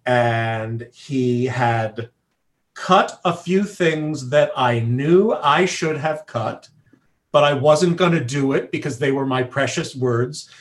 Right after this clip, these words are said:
And if I wrote them, they were gonna stay there. He untangled a couple of particularly naughty sentences. He did some, he did some really wonderful things. And I said,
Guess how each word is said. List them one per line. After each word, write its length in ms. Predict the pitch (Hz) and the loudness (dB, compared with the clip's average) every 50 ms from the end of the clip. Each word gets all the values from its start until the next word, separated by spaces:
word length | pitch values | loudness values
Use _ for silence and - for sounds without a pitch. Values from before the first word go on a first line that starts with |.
| - - | -12 -6
And 100 | 147 139 135 | -4 -4 -2
if 80 | 123 | 0
I 200 | 135 131 135 147 | 2 2 2 2
wrote 360 | 147 131 139 135 135 135 131 - | 2 0 0 0 0 -2 -2 -2
them, 140 | 156 151 151 | -4 -2 0
they 120 | 139 135 | 0 0
were 120 | 127 135 | 0 0
gonna 200 | 127 131 127 127 | 0 -2 -2 -2
stay 420 | 120 - - - - 156 131 127 117 | -4 -4 -8 -6 0 0 2 2 0
there. 300 | 110 - 90 85 - - 135 143 | -2 -4 -10 -12 -8 -6 -6 -4
He 220 | - 185 190 254 - | -2 -2 -2 0 2
untangled 840 | 180 180 185 196 190 170 170 175 190 185 185 190 185 185 170 170 175 | 4 4 4 2 0 -2 0 2 2 4 4 4 4 4 4 4 2
a 40 | 170 | 0
couple 360 | - 175 170 170 - 165 160 | 2 0 0 0 0 0 -2
of 140 | 160 - - | -2 -4 -4
particularly 840 | - 160 - - 180 180 - 185 170 156 156 156 151 147 147 143 139 | -6 -4 0 0 0 0 2 0 2 2 2 2 2 2 0 0 0
naughty 420 | 135 131 131 127 135 139 143 135 | 0 0 0 0 0 0 -2 -2
sentences. 680 | 120 - 143 131 123 123 127 127 131 120 - 180 175 - | -4 -4 -4 -4 -4 -4 -4 -8 -10 -4 -4 -2 -2 0
He 80 | 254 247 | 0 0
did 200 | - 320 330 - | 0 -2 -4 -4
some, 300 | - 262 254 247 - - _ | -4 -6 -6 -6 -8 -12 _
he 140 | - 196 | -8 -6
did 200 | 160 156 208 208 | -2 -2 -2 -2
some 140 | 208 - 226 180 | -2 -6 -6 -6
really 200 | 165 156 156 156 | -4 -4 -2 0
wonderful 340 | 151 151 - - - 180 | 0 0 0 -2 -8 -10
things. 260 | 175 - 220 175 117 - - - - - - _ _ - | -8 -6 -6 -6 -6 -8 -16 -20 -20 -20 -20 _ _ 2
And 160 | 151 151 151 | 2 4 4
I 260 | 147 143 143 139 139 - _ _ _ _ _ _ _ _ _ _ _ _ _ _ _ _ _ _ - | 4 2 0 -2 -4 -8 _ _ _ _ _ _ _ _ _ _ _ _ _ _ _ _ _ _ -18
said, 500 | - - - 226 208 165 131 120 - | -12 -4 2 4 4 4 4 0 -4